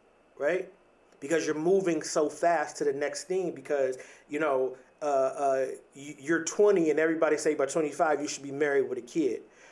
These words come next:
Um, you, you're in college, but you kinda not feeling college. You wanna be an entrepreneur, but everybody say you gotta get a degree.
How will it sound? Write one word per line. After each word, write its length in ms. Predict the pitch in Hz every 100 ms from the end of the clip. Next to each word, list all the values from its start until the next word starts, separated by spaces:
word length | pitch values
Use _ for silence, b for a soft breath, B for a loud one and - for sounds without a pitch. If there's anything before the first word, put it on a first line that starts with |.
| B -
Um, 500 | 143 143 131 120 - _ b _
you, 240 | 135 156 156
you're 260 | 135 170 151
in 100 | -
college, 560 | 202 196 175 160 156
but 260 | - 143 139
you 80 | 143
kinda 300 | - 196 190
not 240 | 175 165
feeling 300 | 190 175 165 - -
college. 380 | - 175 165 147
You 80 | 151
wanna 180 | 175
be 160 | 165 156
an 80 | 151
entrepreneur, 640 | 160 151 - 131 175 165
but 160 | 139 131
everybody 400 | 147 180 175 160
say 220 | - 175
you 100 | 160
gotta 220 | 156 147
get 160 | 135 131
a 40 |
degree. 380 | - 127 165 160